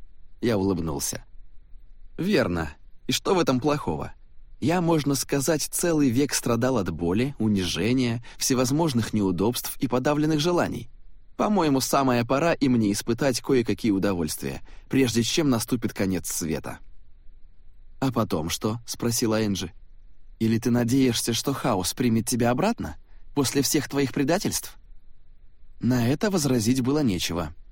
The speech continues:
Я знал, что в царстве сна существует нечто вроде специальной прихожей, этакий лимб для демонов-ренегатов,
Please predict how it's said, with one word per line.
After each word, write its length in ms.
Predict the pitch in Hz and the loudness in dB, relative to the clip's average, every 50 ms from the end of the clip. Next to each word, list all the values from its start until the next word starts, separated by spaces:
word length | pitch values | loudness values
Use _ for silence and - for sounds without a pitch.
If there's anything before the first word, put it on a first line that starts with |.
| - - - | -16 -8 -2
Я 200 | - 135 143 135 | 0 0 0 0
знал, 280 | 131 160 190 180 127 | 0 0 2 2 2
что 180 | 104 - - 107 | 0 -2 -4 -4
в 60 | - | -2
царстве 380 | - - 123 113 - - 120 123 | 0 0 0 0 0 -2 -2 -2
сна 320 | - - 185 190 185 - - - - - | -2 0 0 0 0 -2 -4 -10 -12 -8
существует 720 | - - - 135 - - 147 - - 180 190 185 160 - | -4 -2 -2 0 0 0 -2 -2 -2 0 2 2 2 2
нечто 360 | - 151 160 160 - - 151 131 | 2 0 0 0 0 0 0 0
вроде 260 | 127 135 151 139 139 | 2 0 0 0 -2
специальной 640 | 127 - - 131 - - - 151 151 151 143 147 139 | -2 -2 -4 -4 -2 0 2 2 2 4 2 2 0
прихожей, 680 | - 165 175 - - 175 131 92 - - - - - - - - - - - - | 0 0 -2 0 0 2 2 2 0 -4 -8 -10 -12 -16 -20 -18 -18 -18 -6 -2
этакий 400 | - 151 - 151 143 - - 151 | -2 0 0 0 0 2 2 2
лимб 360 | 139 160 202 190 139 113 101 - | 2 4 4 4 2 2 0 -2
для 280 | - 127 110 120 120 117 | -4 -2 0 2 2 2
демонов-ренегатов, 1120 | 110 139 143 127 127 127 123 113 123 127 131 147 151 139 123 95 82 - - - - - | 2 2 2 2 2 2 2 0 0 0 2 2 2 2 2 2 0 -2 -6 -10 -10 -14